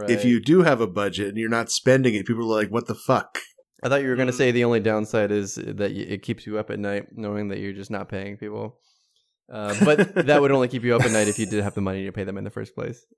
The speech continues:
Speaker 2: And you're just like, "Nope."
Speaker 1: Right, right.
Speaker 3: The first step to running an A R G with no money is to
Speaker 1: Have no
Speaker 3: make
Speaker 1: money.
Speaker 3: yourself broke.
Speaker 2: Yeah,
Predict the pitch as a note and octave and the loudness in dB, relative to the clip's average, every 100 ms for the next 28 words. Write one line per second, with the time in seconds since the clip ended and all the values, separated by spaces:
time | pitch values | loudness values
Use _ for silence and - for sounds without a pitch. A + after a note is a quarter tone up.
0 | - G#2 G#2+ G#2 G#2 C#3 E3 _ - G#2 | -16 -14 -12 -12 -6 -6 -6 _ -4 0
1 | E2+ F2+ F2 E2 - _ _ - - C#3 | 0 0 0 -2 -8 _ _ -18 -4 -4
2 | - D3+ D3 - D3+ C#3 - - D3 C3+ | 0 0 0 -2 -2 -2 -6 -8 -4 -4
3 | C3 B2+ A#2+ A#2 - _ C#3+ C3 B2+ B2+ | -4 -6 -8 -12 -18 _ -2 -2 0 0
4 | A#2 A2+ A2+ A#2 A#2 A#2 B2 A#2 A2+ A2 | 0 0 -2 -2 -2 -4 -4 -2 -2 -2
5 | A2 A#2 B2 A2 - - - A2+ A2 A2 | -2 0 0 0 -4 -10 -8 -6 -4 -4
6 | A2 G#2+ A2 - B2+ B2+ A2+ G2 A#2+ F#2+ | -6 -8 -10 -4 0 0 0 0 0 -2
7 | C#2 - _ C3+ B2 - C3+ B2+ - B2 | -6 -12 _ -4 -4 0 -2 -2 -4 -6
8 | A2+ - - - _ - A#2+ A2 | -6 -6 -18 -20 _ -2 2 2